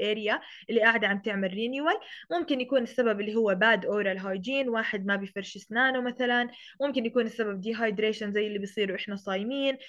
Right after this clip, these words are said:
ممكن يكون السبب واحد بتنفس من تمه، التنفس من التم برضه بيعمل هاي الظاهرة، التدخين بيعملها، درينكينج الكحول، واخيرا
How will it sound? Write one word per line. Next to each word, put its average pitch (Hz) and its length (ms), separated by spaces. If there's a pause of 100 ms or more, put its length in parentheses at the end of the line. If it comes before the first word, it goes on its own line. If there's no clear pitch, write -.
(160)
ممكن 254 260
يكون 233 220
السبب 240 360
واحد 285 360
بتنفس 311 520
من 311 200
تمه، 247 420 (100)
التنفس 247 520
من 226 80
التم 226 320
برضه 220 260
بيعمل 196 340
هاي 190 200
الظاهرة، 220 600 (320)
التدخين 247 580
بيعملها، 233 580
درينكينج 233 520
الكحول، 240 640 (240)
واخيرا 233 380